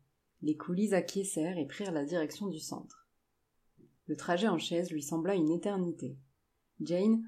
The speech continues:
en profita pour observer les rues, les rickshaws, les marchés,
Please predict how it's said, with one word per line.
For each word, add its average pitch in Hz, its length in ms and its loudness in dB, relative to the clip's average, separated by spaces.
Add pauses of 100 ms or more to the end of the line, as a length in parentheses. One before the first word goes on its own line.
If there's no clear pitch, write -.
(120)
en 156 120 -2
profita 180 540 0
pour 180 200 -8
observer 156 360 0
les 156 160 0
rues, 160 320 -8 (340)
les 156 140 2
rickshaws, 160 540 -2 (320)
les 165 120 0
marchés, 180 560 0